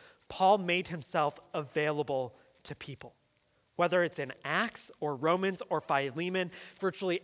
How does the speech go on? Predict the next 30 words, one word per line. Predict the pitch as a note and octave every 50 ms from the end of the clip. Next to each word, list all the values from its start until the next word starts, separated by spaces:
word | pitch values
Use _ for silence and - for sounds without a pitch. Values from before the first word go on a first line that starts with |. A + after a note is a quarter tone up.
| -
every | F#3 F#3 A3 F#3+ A3+ G#3+ G3+
window | E3+ F#3+ G3 G3 G3 G3
we | F#3 F3+ E3+
have | C#3 D3 F3+ F3+ F#3 F#3+ - -
into | F3+ D#3+ -
Paul's | - - F#3 F#3 F3+ E3 - -
life | F3 E3+ D#3+ - -
indicates | - G3+ G3+ G#3+ A3 A3 - F3+ E3 D#3 D#3 - - - - - - - -
that | G#3 G3 -
he | - - G#3 G#3
brought | - G3 G3+ G#3+ A#3 A3+ -
together | G#3 G3 - A3+ G3+ G3+ F#3+ E3+
formal | - - - G#3 G#3+ A3 A3+ A3+ A3+ A3+ A3+ G#3+ G#3+ - -
teaching | - - - C4 B3+ - - - B3 A#3+ B3 B3 C#4 C4 - - - - - _ _ _ _ _ - -
with | G#3 G3 F3+ - - - - - -
relationships. | E3 F3+ F#3 F3+ F#3+ G3 - - - D3 - - - B2 - - - - - - _ _ _ _ _ _ _ _ _ _
He | - F3 F#3
didn't | C#3 G#3 A3 G#3+ G3 D#3
view | G3 A3 A3
himself | - - G#3 F3 - - G3 F3 E3 E3 D#3 - - - - - - -
as | E3+ F3 - -
a | D#3+
public | - - - F#3+ F#3 F3+ F3 D#3 - - - - - -
speaker, | - - - - - - - G#3+ G#3+ - - B2+ A#2 A#2+ C3+ D#3+ _ _ _ _ _ _
but | - F3+ F#3 F#3
as | E3+ F3 -
an | F#3+ F3
apostle | D3 - - - - F3+ F3 D#3 - - E3+ D3+ C3 - - - _ _ -
and | - D3 C3 A#2
pastor | - - - F3 E3 D3+ - - - C3 A2+ A2+ A2+